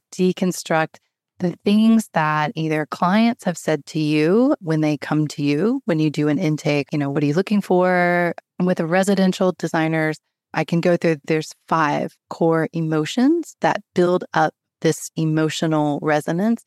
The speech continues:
And these are starting points. You know, we don't go through and I say, like, "Okay, pick one." But where these come from, there was a tremendous body of work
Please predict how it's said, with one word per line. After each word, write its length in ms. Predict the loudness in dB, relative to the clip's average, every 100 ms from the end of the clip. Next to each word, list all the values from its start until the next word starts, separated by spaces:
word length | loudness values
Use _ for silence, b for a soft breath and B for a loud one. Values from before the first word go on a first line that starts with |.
| _ _ -2
And 140 | 0
these 160 | 2 0
are 60 |
starting 400 | 0 0 2 2
points. 340 | -2 -8 -10 -6
You 100 | -2
know, 100 | -2
we 140 | 0 0
don't 120 | 2
go 120 | 0
through 220 | 2 0
and 100 | 2
I 40 | -2
say, 160 | -2
like, 180 | -4 -4
"Okay, 160 | -2 0
pick 220 | -2 -2
one." 140 | -2 -2 B B B -2
But 140 | -2 -2 _ 0
where 200 | 2 4
these 180 | 2
come 220 | 0 -2 0
from, 260 | 0 0
there 100 | -2
was 120 | -2 -6
a 80 | -8
tremendous 440 | -2 0 0 -2
body 300 | -2 0 0
of 80 | 0
work 380 | 0 0 -2